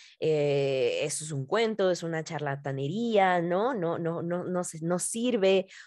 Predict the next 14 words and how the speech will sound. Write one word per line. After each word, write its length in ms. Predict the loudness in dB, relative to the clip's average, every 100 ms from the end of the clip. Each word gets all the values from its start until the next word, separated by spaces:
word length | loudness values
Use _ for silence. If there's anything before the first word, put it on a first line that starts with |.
| -10
o 380 | 0 4 6 6
es 160 | 2 -4
imposible 720 | -6 -6 -6 -4 -4 2 2
de 60 | 2
ejecutar, 600 | -2 -8 -4 0 0 0
¿no? 280 | -2 -2 -2
En, 180 | -4 -4
en 160 | -4
México 460 | -2 -2 -4 -2 2
o 120 | 2
en 80 | 0
Latinoamérica. 800 | -2 -4 -4 -2 -2 -2 -4 -6 -10 -18 -18 2
Em, 260 | 6 6 2 _ _
y, 80 | -16